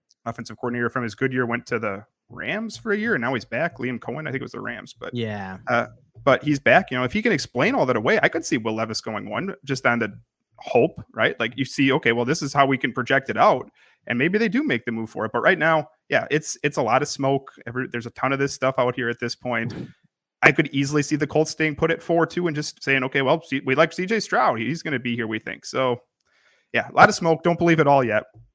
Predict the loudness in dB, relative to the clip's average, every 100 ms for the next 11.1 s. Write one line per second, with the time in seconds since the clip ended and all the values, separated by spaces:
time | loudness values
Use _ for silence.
0 | _ _ _ _ 0 6 8 6 2 0
1 | 0 -2 -2 -2 0 0 4 2 2 2
2 | 4 4 0 0 0 2 0 0 -2 -2
3 | -2 -2 -2 -2 -4 -4 -4 -4 -6 -18
4 | -20 _ 2 4 4 0 -4 -4 -2 -2
5 | 0 2 4 2 0 -2 0 0 0 -2
6 | -8 -8 -10 -16 _ _ _ -8 -6 -6
7 | -6 -6 -6 -8 -10 -6 -4 -4 -4 -6
8 | -4 -2 -2 -4 -6 -6 _ -2 -2 -2
9 | 4 8 8 6 6 6 4 0 0 0
10 | -2 -4 -4 -4 -4 -6 -8 -10 -6 -6